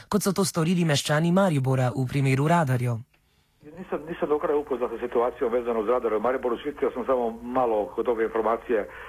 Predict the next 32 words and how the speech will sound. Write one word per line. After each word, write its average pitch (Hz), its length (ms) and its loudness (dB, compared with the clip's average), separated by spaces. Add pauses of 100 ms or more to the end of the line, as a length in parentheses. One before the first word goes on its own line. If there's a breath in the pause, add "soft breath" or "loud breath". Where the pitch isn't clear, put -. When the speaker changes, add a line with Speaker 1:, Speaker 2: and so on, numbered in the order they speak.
(120)
Speaker 2:
u 107 60 -4
medijima, 147 320 -2
ali 135 80 0
u - 40 -2
svakom 160 280 -4
slučaju 147 340 0
da 123 240 2 (340 loud breath)
bi 120 200 -2 (140)
svaka 151 300 -2
zloupotreba, 120 500 0
dakle, 117 300 -2
koja 117 380 0 (240 loud breath)
bi 107 140 -4
se 117 100 0
dogodila 117 500 0
u 107 80 0
smislu 127 360 -6
da 107 160 2
se, 104 100 2
e, 101 80 0 (360 loud breath)
e, 107 140 2 (500)
kamere 123 500 0
i 98 40 -8
video 127 220 0
nadzor 117 280 0
koristi 123 380 -2
u 107 60 0
svrhe 135 280 -2
u 107 60 2
kojoj 120 180 0
nije 117 120 -2
postavljen, 127 460 0